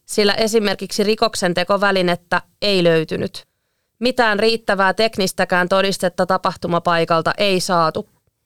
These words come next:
Keskusrikospoliisin D N A-tutkimuksien perusteella syytetystä itsestään eikä hänen asunnostaan löytynyt kenenkään muun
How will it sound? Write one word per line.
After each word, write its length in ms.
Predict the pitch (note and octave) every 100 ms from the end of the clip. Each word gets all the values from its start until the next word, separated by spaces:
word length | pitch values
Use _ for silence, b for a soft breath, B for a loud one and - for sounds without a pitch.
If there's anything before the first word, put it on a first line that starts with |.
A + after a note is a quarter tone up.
| _ _ _ _ _ _ _ _ _
Keskusrikospoliisin 1120 | - C4 - C4 A3+ G3+ G3+ - G3+ G3+ G#3 G3+
D 300 | A3+ A3+ G3
N 80 | F#3
A-tutkimuksien 840 | F3 F#3+ - - F3 - G3 F3+
perusteella 600 | G#3 G3+ G3+ - F3 F3
syytetystä 600 | F3 A3 G#3 F#3 F3 -
itsestään 680 | - G#3+ - G3 - F#3 F3 - _ _ -
eikä 260 | G#3+ G#3+ F#3
hänen 320 | G3+ G3 -
asunnostaan 680 | G#3 G#3 F#3 F3 - F3+ F#3
löytynyt 420 | F#3 F#3 F3 F3
kenenkään 540 | - A3 G3+ F#3 F3+ F3+
muun 320 | F#3 F3+